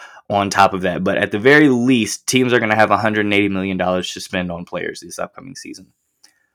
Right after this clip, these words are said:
About thirty-three million dollars of whatever the cap salary is gonna be next year, but about thirty-three million of it,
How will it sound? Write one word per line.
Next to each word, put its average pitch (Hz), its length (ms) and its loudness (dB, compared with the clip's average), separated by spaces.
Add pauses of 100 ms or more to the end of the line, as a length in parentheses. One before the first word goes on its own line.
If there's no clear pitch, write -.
(480)
About 113 280 4
thirty-three 147 880 2
million 117 420 4
dollars 76 800 0 (760)
of 95 180 0
whatever 127 380 6
the 110 100 4
cap 107 260 6
salary 98 320 4
is 95 80 -4
gonna 95 140 -4
be 92 100 -4
next 92 320 -4
year, 85 200 -4
but 95 200 -2
about 95 300 0
thirty-three 156 440 2
million 127 300 0
of 95 160 0
it, 92 140 0